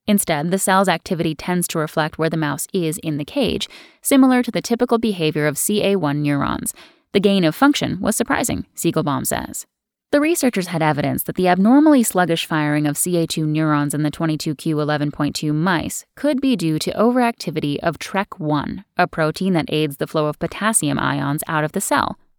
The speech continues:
Too much potassium ion outflow inhibits a neuron from firing.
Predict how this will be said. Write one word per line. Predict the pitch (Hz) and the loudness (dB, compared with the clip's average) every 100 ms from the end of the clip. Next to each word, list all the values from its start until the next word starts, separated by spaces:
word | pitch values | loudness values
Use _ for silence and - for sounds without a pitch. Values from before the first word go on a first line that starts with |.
| - | 0
Too | 233 | 4
much | 196 277 - | 4 4 0
potassium | 190 165 147 156 151 | -4 -2 0 0 0
ion | 143 143 139 | 0 0 0
outflow | 196 - - 147 147 | 0 0 0 0 0
inhibits | 196 196 240 247 - | -2 0 2 2 0
a | 208 | 0
neuron | 180 156 143 143 | 2 4 2 0
from | 151 147 | -4 -4
firing. | 147 147 147 - | -2 -2 -4 -8